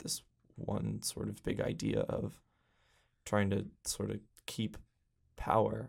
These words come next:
I think. And I think there will always be a power-hungry individual, um, in any group of people. And somebody who's motivated enough will,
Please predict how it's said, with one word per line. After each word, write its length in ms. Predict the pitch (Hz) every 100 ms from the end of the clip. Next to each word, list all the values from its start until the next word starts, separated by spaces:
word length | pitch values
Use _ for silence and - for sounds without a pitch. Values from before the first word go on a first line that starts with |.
| -
I 80 | 107
think. 300 | 113 107 - _ _ _ _ _ _ _ _ _
And 140 | 110 107
I 40 |
think 180 | 104 120
there 120 | 120
will 100 | 107
always 300 | 104 107 104
be 460 | - - 110 117 117 - _
a 220 | - 107 107
power-hungry 720 | - 107 110 113 127 131 143
individual, 600 | 151 147 151 156 185 208 _ _ _ _ _ _ _ - - _ _ _ _ -
um, 300 | 113 113 107
in 140 | 113 95
any 260 | 110 117
group 280 | 117 123 123
of 180 | 135 -
people. 400 | 147 - 190 202 - _ _ _ _ _ _ -
And 440 | 113 110 104 95 - _ _ _ _ -
somebody 360 | - 135 160
who's 200 | 147 107
motivated 600 | 101 101 107 107 - -
enough 400 | - - - - - -
will, 480 | 101 98 101 110